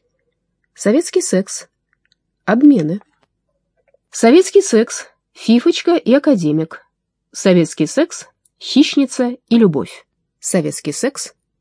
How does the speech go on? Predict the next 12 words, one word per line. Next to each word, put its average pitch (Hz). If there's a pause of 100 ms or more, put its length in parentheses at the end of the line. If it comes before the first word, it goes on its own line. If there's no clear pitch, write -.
(240)
Переходящий 160
приз. - (1160)
Советский 294
секс. - (680)
Где? 165 (1160)
Советский -
секс. - (420)
Стыд -
и -
страх. - (1120)
Советский 269
секс. -